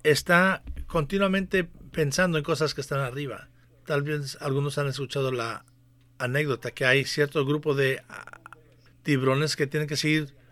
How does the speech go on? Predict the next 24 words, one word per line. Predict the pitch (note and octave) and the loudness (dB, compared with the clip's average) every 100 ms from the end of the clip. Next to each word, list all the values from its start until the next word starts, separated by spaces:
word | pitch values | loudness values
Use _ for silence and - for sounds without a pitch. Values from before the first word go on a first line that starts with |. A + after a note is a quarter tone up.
| - - _ _ | -20 -20 _ _
eh, | D3+ C#3 B2+ - | 2 4 4 2
navega-, | C#3 D3 C#3 C3+ C3+ C#3+ - | -2 4 4 6 4 2 -2
ah, | C#3 C3 C3 - | -4 -4 -12 -6
nadando | C#3+ C#3 C#3 D3+ D#3+ | 0 4 4 4 2
cua-, | D#3+ D3+ | 0 2
aun | C#3+ D#3+ | 2 2
cuando | E3 D#3 C#3 | 2 2 4
duermen | C#3+ D#3+ E3 | 4 4 2
para | C#3 B2+ | 2 0
mantenerse | B2 C3+ C3+ C#3 C3+ C#3+ | 0 -6 -2 -2 0 0
vivos. | D3 D#3 E3+ - - - - - | 0 -2 -6 -14 -20 -20 -20 -8
Siempre | - F3 F3 | 2 2 2
están | D3 E3+ | 0 0
puestos | D#3 D#3 E3+ D3 | 0 -2 -2 -2
en | D3 C3+ | -2 -2
tener | D#3 C#3 C#3 | -4 -2 0
que | D#3 | 0
moverse, | D3+ C#3+ F#3 E3 C3 | 2 2 2 0 -4
no | B2+ | -2
importa | C#3 D3 D#3 D#3+ D3 | 0 2 2 2 0
qué. | F3 - | 0 0
Si | C3+ | -2
se | - C3+ | -4 0
quedan | D#3 D#3+ F3 | 4 4 4